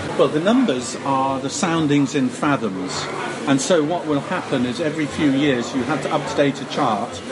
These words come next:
so that it's an aid to mariners. So any ship that wants to come into Hong Kong Harbour, uh, in those days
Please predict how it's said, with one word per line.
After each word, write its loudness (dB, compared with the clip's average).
so 4
that -2
it's 0
an 0
aid 0
to -6
mariners. 0
So -2
any 4
ship -4
that -4
wants -2
to -10
come 0
into -4
Hong -4
Kong -2
Harbour, -4
uh, 4
in 4
those 4
days 0